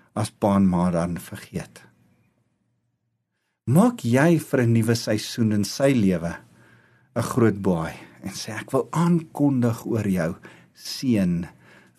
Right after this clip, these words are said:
vir die jaar wat voorlê." Want die Here is in seën. Dawid sê op 'n stadium as hy die tempel moet bou en die Here sê nee, dan sê Dawid,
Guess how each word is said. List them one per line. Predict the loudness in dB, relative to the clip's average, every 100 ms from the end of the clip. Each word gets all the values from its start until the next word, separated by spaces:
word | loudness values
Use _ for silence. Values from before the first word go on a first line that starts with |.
| -4
vir | -2
die | 2 2
jaar | 4 2
wat | 2 -2
voorlê." | -4 -8 -8 -8 -14 -18 _ -20 _ -8
Want | -4
die | -4
Here | 0 2 4
is | 2 0
in | 0 0
seën. | -2 -6 0 0 0 -6 -20 -20 -20 _
Dawid | -8 0 2 4 2
sê | 2 0
op | 0 0
'n |
stadium | -2 4 6 6 4
as | 2
hy |
die | 0 2
tempel | 2 2 4
moet | 4 4
bou | 6 6
en | 6
die | 6
Here | 6 4
sê | 2 2
nee, | 6 6 6
dan | 6 4
sê | 2 0
Dawid, | 6 6 6